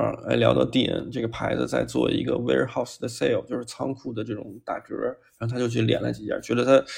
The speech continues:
现在换了这个设计师，就是现在有这个生产部的负责人，新的负责人，所以就是产品一下就不一样了。后来我们俩一看，我，他给我发这图片，包括他上身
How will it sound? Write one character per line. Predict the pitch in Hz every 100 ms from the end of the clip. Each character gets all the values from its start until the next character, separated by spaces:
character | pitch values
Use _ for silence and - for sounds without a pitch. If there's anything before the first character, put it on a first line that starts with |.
| - -
现 | - 131 131
在 | 131
换 | - 135 120
了 | 120 120
这 | 120 -
个 | - - - - - - 71 69 71 80 71 67 67 _ _ _ _ _ _ _ _ _ -
设 | - 123
计 | 120
师， | 117 135 135 - - - -
就 | - 120
是 |
现 | 117 127
在 | 120
有 | - -
这 | -
个 | - 50 50 -
生 | - 123
产 | -
部 | -
的 | 117
负 | - 120
责 | 110
人， | 101 123
新 | - 135
的 | 127
负 | - 101
责 | -
人， | - 95
所 | 110 123
以 | 117
就 | 120
是 | 113 117 113 - - -
产 | 123 131
品 | 120
一 |
下 | 117
就 | 123 117
不 | -
一 |
样 | 131 127
了。 | -
后 | - 127
来 |
我 | 123 -
们 |
俩 | - -
一 | 120
看， | - - -
我， | - -
他 | -
给 | 127
我 | 62
发 | - 117
这 | 120
图 | 117 -
片， | 58 57
包 | 78
括 | 58
他 | -
上 | - -
身 | -